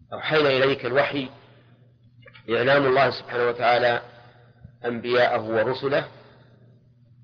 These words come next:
بشرع من شرائع، بشريعة من شرائعه. نعم، هذا هو الوحي شرعا. أما في اللغة فقالوا إن الوحي هو الإعلام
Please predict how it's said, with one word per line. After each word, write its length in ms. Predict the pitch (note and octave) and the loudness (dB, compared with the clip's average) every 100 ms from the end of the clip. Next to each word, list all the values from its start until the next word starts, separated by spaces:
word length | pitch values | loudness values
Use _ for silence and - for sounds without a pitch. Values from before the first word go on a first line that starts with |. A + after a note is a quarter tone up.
| - - | -20 -10
بشرع 440 | A2+ - C3 A#2+ | -4 2 2 2
من 260 | A#2+ A#2+ A#2 | 0 -2 -2
شرائع، 440 | A2+ A2+ A2+ A2+ - | -2 2 0 0 -8
بشريعة 480 | B2 B2 B2+ B2 A#2 | -8 -4 0 0 0
من 120 | A#2 | -4
شرائعه. 460 | A#2 A#2 A2+ A#2 G2+ - - - - - - _ _ - _ _ - - | -4 0 0 -2 -8 -12 -20 -20 -20 -20 -20 _ _ -20 _ _ -20 -6
نعم، 240 | G#2+ C3 - - - - - - | -2 -2 -4 -18 -20 -20 -20 -6
هذا 260 | B2+ C#3+ C#3 | 0 2 2
هو 100 | C3 | 2
الوحي 300 | B2 B2 - - - - - _ _ _ _ _ - - | 2 0 -4 -18 -20 -20 -20 _ _ _ _ _ -20 -12
شرعا. 520 | - B2+ A2+ A#2+ A2+ - - - - - _ _ _ _ _ B2+ | -2 2 2 2 -2 -8 -20 -20 -20 -20 _ _ _ _ _ -2
أما 420 | C3+ C3+ C3 B2 | 0 2 2 2
في 120 | B2 | -2
اللغة 380 | A2+ A2+ B2+ C3 - - | -6 0 2 2 0 -6
فقالوا 560 | A2+ C3+ C3 B2 A#2+ A2 | -4 2 4 4 0 -6
إن 220 | A#2+ A#2+ A#2 | -10 -6 -4
الوحي 600 | A#2 B2+ - D3 D3+ E3 - - - - - _ _ _ - - - | 0 0 0 0 2 0 -6 -20 -20 -20 -20 _ _ _ -20 -20 -12
هو 360 | A2+ B2 B2+ G#2+ - | -4 0 2 0 -6
الإعلام 800 | A#2+ A2 A2 B2 B2 B2 A#2+ A#2 | -6 -4 -2 2 4 4 2 -4